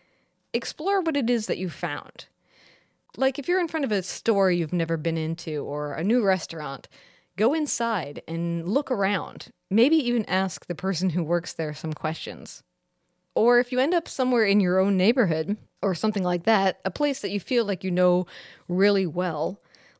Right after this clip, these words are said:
look for a small detail in your final view. It could be something little, like a crack in the pavement that just happens to look like a jagged mountain edge, or maybe you see an ant that's carrying something that's larger than its own body.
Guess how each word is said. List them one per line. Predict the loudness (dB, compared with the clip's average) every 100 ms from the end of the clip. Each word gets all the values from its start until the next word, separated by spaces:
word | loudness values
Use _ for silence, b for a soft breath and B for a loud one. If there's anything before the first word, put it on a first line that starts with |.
| b
look | -4 0
for | 0
a | 0
small | 2 4 4
detail | 4 2 4 4 4
in | 2 0
your | 0 -2
final | 2 4 4 2 0
view. | 0 2 2 0 -2 -6 _ _ -4
It | 0
could | 0
be |
something | 0 0 2 4
little, | 6 6 4 2
like | 0 -2 -6
a | -6
crack | 2 4 4
in | 2
the | 0
pavement | 2 4 4 4 2 0 -2
that | -2 -2
just | -4 -4
happens | -2 0 -2
to | -2
look | -4 0
like | -2 -2
a |
jagged | -2 0 0 0
mountain | 0 0 -2 0
edge, | 2 2 0 -8 B B B B
or | -2 2 2
maybe | 2 2
you | 0 0
see | -2 -2 0 0
an | -2 0
ant | 0 2 0 -6 -12 -4
that's | -4 -4
carrying | -8 -2 2 2 2 0
something | -2 -4 -4 -4
that's | -6 -6 -2
larger | 2 2 2 0
than | 0
its | -2 -2
own | -2 -2
body. | -2 -2 -2 -4